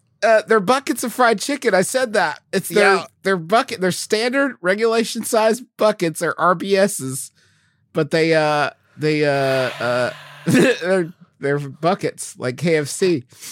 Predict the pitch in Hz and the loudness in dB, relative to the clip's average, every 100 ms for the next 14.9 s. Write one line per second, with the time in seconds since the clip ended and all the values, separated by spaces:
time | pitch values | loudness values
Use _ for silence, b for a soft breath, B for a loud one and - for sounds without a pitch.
0 | B 139 202 - 302 240 202 190 175 143 | B -2 -2 0 0 2 2 0 0 0
1 | 147 151 147 - 135 131 143 127 135 - | 0 -2 -6 -4 -4 -4 -6 -4 -6 -4
2 | 135 123 123 - 139 127 117 117 127 - | -4 -2 -2 -2 -4 -2 -2 -2 -4 -2
3 | 131 120 113 113 120 131 - 135 127 - | -2 -2 -6 -4 -4 -4 -8 -8 -8 -2
4 | 135 131 123 131 135 120 113 123 123 127 | 0 2 0 -2 -4 -4 -2 0 2 0
5 | 131 123 113 120 110 120 117 113 113 120 | -4 -6 -6 -6 -2 -2 -2 -6 -6 -8
6 | 123 131 117 110 _ _ _ _ _ _ | -4 -4 -4 -8 _ _ _ _ _ _
7 | _ - 160 226 311 359 220 220 285 214 | _ -20 -10 -10 -8 -6 -4 -4 -6 -2
8 | 226 151 127 147 196 - 269 269 - - | -2 0 -2 -2 -4 -6 -10 -10 -14 -14
9 | - 190 202 247 277 220 196 165 156 214 | -4 -2 0 0 0 -2 -2 -2 2 2
10 | 180 - 185 190 170 127 147 143 139 185 | 2 -2 -2 0 -4 -6 -8 -8 -6 -4
11 | 165 113 98 135 131 156 151 - - 151 | -4 -6 -8 -2 -2 0 -6 -10 -6 -2
12 | 156 160 202 202 262 330 202 175 160 180 | 0 0 2 2 2 4 2 2 0 0
13 | 151 196 285 320 - 113 87 - 135 156 | -2 2 2 2 -2 -10 -10 -6 -2 0
14 | 214 - 170 214 170 85 69 82 107 | -2 -6 -8 -6 -6 -8 -12 -14 -18